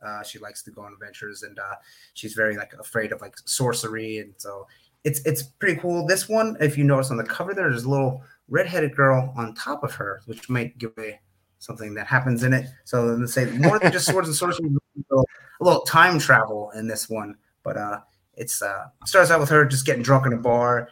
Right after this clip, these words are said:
and then she argues with the guy. She's like, "I drank six flagons of mead." He's like, "Red Sonja, you drank seven. I know how much I drank." And, like, then she goes out and gets in a fight,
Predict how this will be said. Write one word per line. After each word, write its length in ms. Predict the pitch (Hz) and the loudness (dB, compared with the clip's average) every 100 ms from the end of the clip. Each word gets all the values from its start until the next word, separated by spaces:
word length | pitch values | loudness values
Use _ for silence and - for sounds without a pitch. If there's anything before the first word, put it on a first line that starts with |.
| - | -4
and 100 | 127 | 0
then 60 | |
she 80 | 131 - | 0 2
argues 260 | 123 123 123 | 0 0 -2
with 80 | |
the 60 | 120 | 0
guy. 160 | 120 117 | 0 0
She's 160 | 120 | -4
like, 100 | 123 | -4
"I 140 | 180 202 | -2 0
drank 260 | 190 175 | 2 2
six 240 | - 208 - | 0 -2 -6
flagons 540 | - 185 208 208 196 | -4 0 0 -2 -6
of 80 | 208 | -2
mead." 160 | 214 | 0
He's 160 | 175 135 | 0 2
like, 160 | 131 131 | 2 0
"Red 140 | 175 | -4
Sonja, 360 | - 196 202 180 | -4 -10 -10 -10
you 100 | 196 | -8
drank 300 | 190 202 - | -4 -4 0
seven. 380 | 202 196 107 - | 2 2 0 -2
I 160 | 233 247 | 0 2
know 120 | 233 | 2
how 160 | 185 190 | 0 0
much 280 | 180 - | -2 0
I 100 | 165 | 0
drank." 280 | 143 139 156 | 2 2 2
And, 80 | 139 | 0
like, 100 | 139 135 - _ - | -4 -6 -18 _ -12
then 100 | 117 | -10
she 140 | 117 | -6
goes 180 | 117 110 | -4 -2
out 160 | 110 110 | -2 -4
and 100 | 113 | -6
gets 160 | 107 | -12
in 60 | 107 | -12
a 60 | 107 | -16
fight, 340 | 104 110 | -14 -14